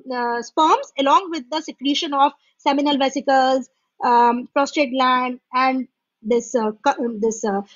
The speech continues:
bulbourethral gland, they are mixed into the, uh, sperms brought by vas deferens. So all this mixture together is transported to this common duct, which is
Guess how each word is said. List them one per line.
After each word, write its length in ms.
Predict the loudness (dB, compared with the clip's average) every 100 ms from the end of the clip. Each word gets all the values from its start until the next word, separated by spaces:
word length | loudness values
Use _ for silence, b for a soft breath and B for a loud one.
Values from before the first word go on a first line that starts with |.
| B
bulbourethral 640 | 4 8 8 8 4 2 4
gland, 280 | 4 4 0 -6
they 80 | 0
are 100 | 2
mixed 540 | 2 2 2 0 -8 -8
into 280 | -6 -4 0
the, 160 | 0 0 -2 _ _ _ _ _ _ _ _ _ _ -14
uh, 280 | -10 -8 -8
sperms 440 | -8 2 2 2 0
brought 320 | 0 2 0
by 220 | -2 0 -2 -6 _ -2
vas 240 | 0 0
deferens. 500 | -4 -10 -14 -20 -20 _ _
So 120 | -6 -4
all 360 | 4 6 6 4
this 180 | -2 -8 -10
mixture 340 | -12 -8 -8 -8
together 480 | -10 -8 -8 -8 -12 _ -14
is 140 | -10
transported 560 | -4 -4 -2 -6 -4 -6
to 100 | -2
this 200 | -2 -2
common 360 | 2 4 4 4
duct, 500 | 2 -2 -14 -14 -14 _ _ _ _
which 200 | -2 0
is 300 | 2 0 -4